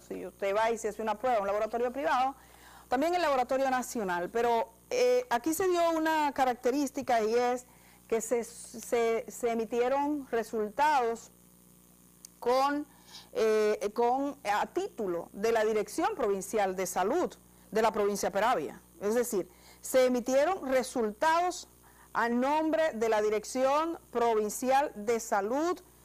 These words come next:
de la provincia de Peravia. Y esos resultados siempre eran negativos porque favorecían al viajero,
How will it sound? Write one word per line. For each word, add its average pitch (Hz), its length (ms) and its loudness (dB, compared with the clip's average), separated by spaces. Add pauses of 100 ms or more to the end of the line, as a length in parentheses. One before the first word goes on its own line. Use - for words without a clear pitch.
(140)
de 226 100 2
la 240 120 4
provincia 240 720 -2
de - 80 -4
Peravia. 143 480 -2 (2750)
Y 247 180 0
esos 370 340 4
resultados 349 720 0
siempre 294 360 0
eran 285 280 -2 (180)
negativos 254 540 0
porque 240 260 -2
favorecían 226 760 0
al 330 120 -2
viajero, 214 420 0